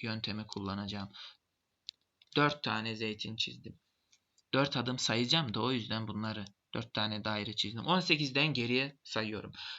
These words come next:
Bir zeytin yersem on yedi kalır. Bu yüzden on yediden başlıyorum. Bir daha yedim, on altı kalır. Bir daha yedim,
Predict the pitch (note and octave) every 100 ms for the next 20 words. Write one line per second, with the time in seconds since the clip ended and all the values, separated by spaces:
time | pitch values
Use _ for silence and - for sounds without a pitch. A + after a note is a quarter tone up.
0 | - A#3 G3+ G3+ E3+ E3+ F3+ F#3 A3 A#3+
1 | - _ _ _ _ _ B2 A#2+ C3 C3+
2 | C#3 C#3 A2 G#2 G2+ B2 C3 B2 B2 A#2
3 | A2 A2+ A2+ A2+ A2 G#2+ A2+ G#2+ G#2 C#3+
4 | F#3+ E3 D3+ F#3 - _ - A2+ G#2+ -
5 | - G#2 - G3+ G#3 F3 E3+ G#3